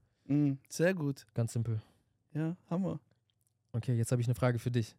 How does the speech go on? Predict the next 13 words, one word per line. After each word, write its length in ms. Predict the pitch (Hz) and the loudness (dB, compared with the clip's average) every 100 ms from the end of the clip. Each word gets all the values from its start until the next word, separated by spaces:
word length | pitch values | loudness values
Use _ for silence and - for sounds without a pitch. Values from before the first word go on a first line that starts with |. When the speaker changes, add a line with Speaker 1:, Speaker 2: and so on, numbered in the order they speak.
| _ | _
Speaker 1:
Sehr 240 | - 151 | -6 -4
gut. 280 | 147 - - _ _ _ _ - | -2 -4 -8 _ _ _ _ 0
Speaker 2:
Ähm, 520 | 117 120 123 156 175 - _ _ _ _ _ _ - _ _ _ - | 2 4 4 4 2 -4 _ _ _ _ _ _ -20 _ _ _ 0
dein 200 | 127 127 | 2 4
Lieblingsessen? 1000 | 135 170 - 107 98 - 98 - 98 98 _ _ _ _ _ _ _ _ _ _ | 4 2 2 0 -2 -4 -4 -4 -8 -8 _ _ _ _ _ _ _ _ _ _
Speaker 1:
Guck 160 | - 127 | -4 -2
mal. 160 | 139 - _ | -4 -8 _
Speaker 2:
Und 140 | 117 113 | -2 0
ich 80 | - | 2
glaub, 200 | 131 - | 2 2
diese 220 | 123 120 | -2 -2
Frage 360 | - 120 123 120 | -2 0 0 -2
ist 440 | 143 180 - | -4 -6 -8